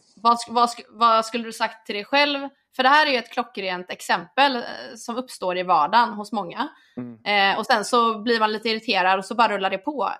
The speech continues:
Speaker 1: Eh,
Speaker 2: Mm.
Speaker 1: men att stanna upp då och bryta det för att få
Speaker 2: Mm.
Speaker 1: en fortsatt bra dag, hu-, vad sk-, vad skulle du sagt till dig själv då om du var din egen klient?
Speaker 2: Nej, men jag hade nog sagt, eh,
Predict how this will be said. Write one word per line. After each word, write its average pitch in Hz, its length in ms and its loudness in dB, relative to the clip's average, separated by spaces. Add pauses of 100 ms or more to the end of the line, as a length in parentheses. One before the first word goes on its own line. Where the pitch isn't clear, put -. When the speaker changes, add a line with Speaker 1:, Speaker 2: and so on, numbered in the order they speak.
Speaker 1:
Eh, 233 140 -10
Speaker 2:
Mm. - 120 -14
Speaker 1:
men 220 200 -4
att - 160 -8
stanna 220 400 2
upp 349 160 -4 (100)
då 185 280 0
och 214 100 -6
bryta 254 460 0 (100)
det 214 360 -4
för 233 100 2
att 226 160 2
få - 60 -10
Speaker 2:
Mm. 233 120 0
Speaker 1:
en 196 120 -2
fortsatt - 440 -4
bra 202 180 4
dag, 240 420 4
hu-, 254 120 -6
vad 240 200 2
sk-, - 140 -14
vad 247 220 0
skulle 233 200 -6
du 214 140 -6
sagt - 360 -6
till 208 180 -8
dig 196 100 -2
själv 269 320 -2
då 175 140 -2
om 196 100 -4
du 202 120 -6
var 190 140 -2
din 190 120 -10
egen 190 260 -8
klient? 220 420 -4 (1300)
Speaker 2:
Nej, 156 140 2
men 160 180 4
jag 165 240 8
hade 185 180 6
nog 180 140 2
sagt, - 440 0
eh, 143 500 6